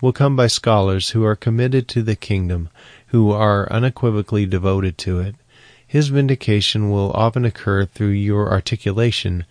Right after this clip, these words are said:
you and others like you. So thank you for providing the climate that Austin Farrer describes so well. By the way, I think you're helping another group. I don't know the demographics of this group.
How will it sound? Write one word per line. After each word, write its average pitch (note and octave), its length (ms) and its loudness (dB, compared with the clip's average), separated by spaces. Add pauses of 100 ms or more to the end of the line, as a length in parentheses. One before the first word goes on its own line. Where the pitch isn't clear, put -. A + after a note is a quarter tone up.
(360)
you G#2+ 320 2
and G2+ 200 -2
others G2 380 -2
like G#2+ 300 0
you. F2 280 -2 (840)
So - 180 -4
thank D3+ 220 2
you D3+ 100 2
for A#2 160 0
providing G#2+ 560 2
the F#2+ 80 0
climate G2 640 0
that G2 180 -2
Austin G#2 380 -2
Farrer F#2+ 420 0
describes F#2+ 640 0
so G2+ 240 0
well. F2+ 480 -2 (1200)
By C#3+ 160 2
the C#3 120 4
way, G2 380 2
I A#2+ 140 0
think D3+ 340 -2
you're D#3 140 2
helping C3 380 2
another A2+ 340 2
group. E2 400 -4 (880)
I B2+ 140 2
don't C#3 240 2
know B2+ 160 4
the A2 100 0
demographics G2+ 800 0
of E2 140 -4
this F2 240 -2
group. F2 340 -4